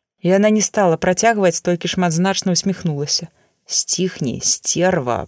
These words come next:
прасычэў раз'юшаны Зініч. І амаль адначасова ад прыступа к галерэі прагучаў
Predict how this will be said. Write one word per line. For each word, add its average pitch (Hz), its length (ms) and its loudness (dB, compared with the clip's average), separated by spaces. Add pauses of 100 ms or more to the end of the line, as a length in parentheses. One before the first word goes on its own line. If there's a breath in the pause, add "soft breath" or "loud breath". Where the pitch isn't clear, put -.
(120)
прасычэў 156 560 0
раз'юшаны 151 560 -2
Зініч. 139 520 -6 (520)
І 175 160 2
амаль 202 240 2
адначасова 185 800 0
ад 156 240 -6
прыступа 208 520 -2
к - 160 -8
галерэі 170 560 0
прагучаў 170 580 -4